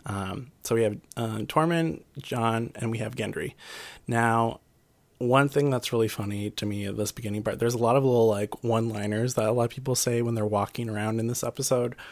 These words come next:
Um, and Tormund has a couple of them, but the first one here is so funny when they, Jon's like, you know, "How is, how do you guys get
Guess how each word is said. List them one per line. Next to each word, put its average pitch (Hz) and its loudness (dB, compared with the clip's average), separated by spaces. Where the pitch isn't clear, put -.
Um, 107 0
and 110 -6
Tormund 117 2
has 110 0
a 110 -4
couple 104 -4
of 95 -10
them, 95 -4
but 98 -4
the 123 0
first - 0
one 127 2
here 117 -4
is 110 -2
so 104 -2
funny 110 -2
when 104 -2
they, 101 -6
Jon's 104 0
like, - -8
you 120 -4
know, 98 -6
"How 127 6
is, 107 2
how 131 -2
do 143 2
you 139 2
guys 127 2
get - 0